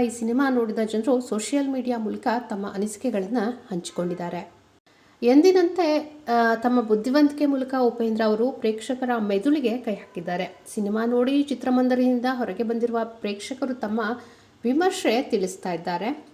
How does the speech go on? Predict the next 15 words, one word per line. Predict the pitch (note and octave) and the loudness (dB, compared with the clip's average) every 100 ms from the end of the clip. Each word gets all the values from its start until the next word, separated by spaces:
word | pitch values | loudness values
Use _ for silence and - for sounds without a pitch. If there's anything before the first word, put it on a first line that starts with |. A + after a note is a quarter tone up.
| - | -4
ಕೆಲವರಿಗೆ | G#3+ G#3+ G#3+ A#3 | -2 -2 -2 -2
ಸಿನಿಮಾ | A#3 A3+ A3+ | -2 -4 -2
ಇಷ್ಟ | A3 A3 C4 | -2 -2 -2
ಆಗಿದೆ, | B3+ B3 C#4 C#4+ - | -4 -2 -4 -4 -6
ಇನ್ನು | A#3 B3 | -4 -2
ಕೆಲವರಿಗೆ | B3+ A3+ G3+ G#3+ A#3+ | -2 -4 -4 -6 -6
ಪೂರ್ತಿಯಾಗಿ | - F#3+ G3 - F#3+ F#3 | -6 -6 -6 -4 -6 -4
ಅರ್ಥ | F3+ F#3+ G#3+ | -6 -8 -8
ಆಗಿಲ್ಲ, | G#3 G3+ G#3 D4 - - _ | -6 -4 -4 -6 -10 -20 _
ಇನ್ನೊಮ್ಮೆ | B3+ D#4+ F#4+ C4 | 4 4 4 2
ನೋಡಬೇಕು | G#3 A3+ A#3 A3 A3 F#3+ F3 - - | 2 0 0 -2 0 -2 -2 -10 -10
ಎನ್ನುವ | G#3 G#3+ G3+ | -4 -2 -2
ಪ್ರೇಕ್ಷಕರು | G3 - G3+ G3+ - A3 G3+ A#3 - - - _ _ _ | -6 -6 -8 -6 -6 -4 -2 -2 -4 -12 -20 _ _ _
ಅಂತ | G3 B3 | -8 -8
ಹೇಳಿದ್ದಾರೆ. | B3+ C#4 G#3 E3+ F3+ E3+ | -4 -2 -2 -4 -8 -10